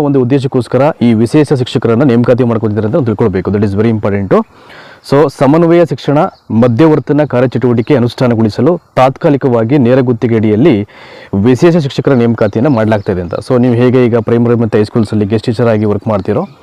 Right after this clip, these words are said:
ಅಥವಾ ವರ್ಕ್ ಮಾಡ್ಲಿಕ್ಕೆ ಇಚ್ಛೆ ಪಡ್ತಾರೋ, so ಅದೇ ರೀತಿಯಾಗಿ ಇಲ್ಲೂ ಕೂಡ ಈ ವಿಶೇಷ ಶಿಕ್ಷಕರನ್ನ ನೇರ ಗುತ್ತಿಗೆ ಆಧಾರದ ಮೇಲೆ ಅಥವಾ ಅದರ ಅಡಿಯಲ್ಲಿ so ನೇಮಕಾತಿ ಮಾಡ್ಕೋತಾರೆ ಅಂತ. ನೋಡಿ, ಪ್ರೆಸೆಂಟ್ ಇಯರ್ ಹೇಳಿದ್ರೆ ಇಲ್ಲಿ ಎರಡ್ ಸಾವಿರದ ಇಪ್ಪತ್ನಾಲ್ಕು ಮತ್ತೆ ಇಪ್ಪತ್ತೈದನೇ ಸಾಲಲ್ಲಿ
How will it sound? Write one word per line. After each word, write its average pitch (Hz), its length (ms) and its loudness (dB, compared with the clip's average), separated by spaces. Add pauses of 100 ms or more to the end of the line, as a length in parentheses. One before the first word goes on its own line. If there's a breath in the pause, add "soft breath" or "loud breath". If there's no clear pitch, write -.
(400 soft breath)
ಅಥವಾ 135 240 2
ವರ್ಕ್ 131 160 -2
ಮಾಡ್ಲಿಕ್ಕೆ 131 300 2
ಇಚ್ಛೆ 120 160 -2
ಪಡ್ತಾರೋ, 120 280 -2
so 170 120 2
ಅದೇ 143 160 4
ರೀತಿಯಾಗಿ 143 400 0
ಇಲ್ಲೂ 127 180 2
ಕೂಡ 123 160 0 (640 loud breath)
ಈ 120 120 4
ವಿಶೇಷ 135 340 2
ಶಿಕ್ಷಕರನ್ನ 127 460 0
ನೇರ 143 300 2
ಗುತ್ತಿಗೆ 127 460 0
ಆಧಾರದ 113 340 0
ಮೇಲೆ 123 180 0
ಅಥವಾ 120 180 0
ಅದರ 107 120 0
ಅಡಿಯಲ್ಲಿ 117 540 2 (840)
so 165 80 4
ನೇಮಕಾತಿ 139 360 2
ಮಾಡ್ಕೋತಾರೆ 107 400 -2
ಅಂತ. 90 180 -6
ನೋಡಿ, 165 140 4
ಪ್ರೆಸೆಂಟ್ 139 460 0
ಇಯರ್ 165 100 2
ಹೇಳಿದ್ರೆ 135 340 2
ಇಲ್ಲಿ 113 160 0
ಎರಡ್ 120 180 0
ಸಾವಿರದ 127 160 0
ಇಪ್ಪತ್ನಾಲ್ಕು 120 680 -2
ಮತ್ತೆ 117 400 -2 (420 loud breath)
ಇಪ್ಪತ್ತೈದನೇ 131 640 0
ಸಾಲಲ್ಲಿ 131 420 0